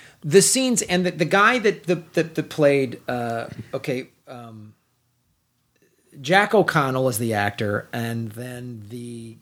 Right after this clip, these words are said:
guy who plays, um, uh, Takamasa Ishihara plays, um, Watanabe, which is Bird, which is the actual, uh, commander at this prison camp that was, like, so malicious to Zamperini.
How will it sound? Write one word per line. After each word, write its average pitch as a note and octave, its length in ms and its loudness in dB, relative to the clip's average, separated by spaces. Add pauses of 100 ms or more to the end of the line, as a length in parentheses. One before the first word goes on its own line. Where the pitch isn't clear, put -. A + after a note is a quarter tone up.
(160)
guy D#3 280 6
who C#3+ 160 0
plays, A#2 800 2
um, G#2 540 -8 (1120)
uh, G2+ 480 -14
Takamasa C3 640 -4
Ishihara B2+ 680 4
plays, A2+ 460 -8 (100)
um, G2+ 380 -12 (240)
Watanabe, A2+ 580 -10
which G2+ 220 -10
is G2+ 80 -12
Bird, G#2+ 560 -6
which G#2 120 -14
is G2+ 100 -12
the A2+ 180 -2
actual, A2 640 -4 (720)
uh, G#2+ 200 -6
commander B2+ 640 2
at A2 200 2
this G#2+ 200 2
prison A#2+ 360 6
camp G2+ 320 0
that G#2+ 160 -2
was, G#2+ 220 2
like, G2+ 320 -2
so A#2+ 420 4
malicious A#2 520 4
to G#2+ 100 -2
Zamperini. G#2+ 600 0